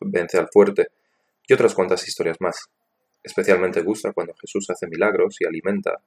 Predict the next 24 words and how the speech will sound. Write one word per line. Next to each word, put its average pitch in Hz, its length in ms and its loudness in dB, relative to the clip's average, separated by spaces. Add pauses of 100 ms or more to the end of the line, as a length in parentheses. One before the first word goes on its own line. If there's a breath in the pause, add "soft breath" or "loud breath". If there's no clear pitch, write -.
(400)
a 80 100 -12
miles. 82 480 -6 (440)
O 87 80 -12
sana 95 420 2
a 78 60 -10
ciegos 90 500 0
y - 40 -12
paralíticos. - 800 -10 (160)
El 85 120 -14
mundo, 98 280 -2
incrédulo 90 420 0
como 85 260 -8
es, - 280 -6
asiente 110 560 -2
con 92 100 -2
la 85 80 -4
cabeza 101 360 0
en 90 60 -6
señal 87 280 -4
de 92 60 2
aprobación 92 600 -2
cuando 82 220 -4
escucha 98 420 -8
estos 85 260 -6